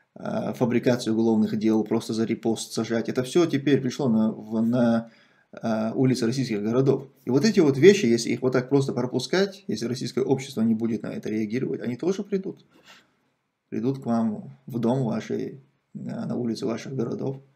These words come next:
И сегодня это там приезжие со Средней Азии, а завтра им окажется обычный житель Санкт-Петербурга, Новосибирска,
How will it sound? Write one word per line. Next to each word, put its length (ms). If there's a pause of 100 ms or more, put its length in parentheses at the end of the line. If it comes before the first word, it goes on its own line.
(320)
И 80
сегодня 440
это 180
там 200
приезжие 440
со 120
Средней 420
Азии, 540 (680)
а 480
завтра 540
им 240
окажется 520
обычный 680
житель 520
Санкт-Петербурга, 1300
Новосибирска, 920